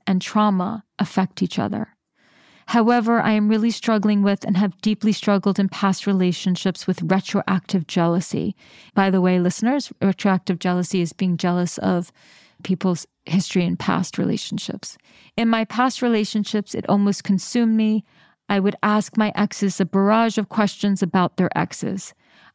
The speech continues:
I realize how inappropriate and intrusive this is and do not want to bring this into this relationship, but my thoughts continue to take me there. I have managed to not ask questions in the same ways I have in the past,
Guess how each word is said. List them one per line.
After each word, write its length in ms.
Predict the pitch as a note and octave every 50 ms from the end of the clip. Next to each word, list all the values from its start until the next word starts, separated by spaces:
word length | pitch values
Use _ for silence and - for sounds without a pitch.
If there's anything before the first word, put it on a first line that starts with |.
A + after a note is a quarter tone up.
| - -
I 80 | G#3
realize 560 | G#3+ G#3 G#3+ A#3+ C4 C4 B3 A#3+ A#3 A3+ -
how 160 | - - G#3+ G#3
inappropriate 720 | G3 G#3 G3+ G3 - - A3+ A3 G#3+ - A3+ G#3+ G#3 G3
and 120 | G3 F#3+
intrusive 580 | F#3+ F#3+ - - - B3+ A#3+ - - A#3 F#3+ -
this 220 | - F3+ - -
is 300 | F3 E3 D#3+ E3 E3+ - - -
and 180 | - G3 F#3 E3+
do 120 | G#3 G3
not 340 | F#3+ G3 G#3 A#3 A#3+ - -
want 200 | A3 G#3+ G3+ -
to 100 | - G3
bring 220 | - G3+ G3 F#3+
this 200 | F#3+ F#3 - -
into 280 | - F#3 F3 - - F3
this 260 | E3+ F3+ - - -
relationship, 760 | F3+ E3+ F3 F3 E3 - - F3 D#3+ D#3 - - D3 - - -
but 120 | - -
my 140 | C#3 F#3 F#3+
thoughts 380 | F#3+ - - G#3 G3+ - - -
continue 480 | - A3+ G3+ - - G#3 G3 F#3+ F#3
to 100 | E3+ -
take 320 | - - - F#3+ F3+ - -
me 100 | F3+ E3+
there. 340 | - - A2+ G2+ F#2 - - _ _ _ - - - - - _ -
I 40 | G3+
have 180 | G#3 A3 A3 G3+
managed 540 | G#3 G#3+ G#3 G#3+ G#3+ A3 A3+ G#3 - - -
to 100 | - G#3
not 360 | G3+ G3 G3+ G#3 A3 A3+ - -
ask 260 | A3 G#3+ G#3 - -
questions 540 | - - G3+ G3 - - G3+ G3 F#3+ - -
in 80 | F#3+
the 80 | F#3 F3
same 320 | - - G#3 G3+ G#3 G3+
ways 420 | F#3+ F#3+ F#3+ F#3+ F#3+ F#3+ F#3 - - -
I 100 | F3+ F#3
have 340 | F#3+ F3+ F#3 F3+ F3+ E3+ G3
in 80 | G3 G3+
the 60 | G3
past, 500 | - - - E3+ E3 E3 F3+ - -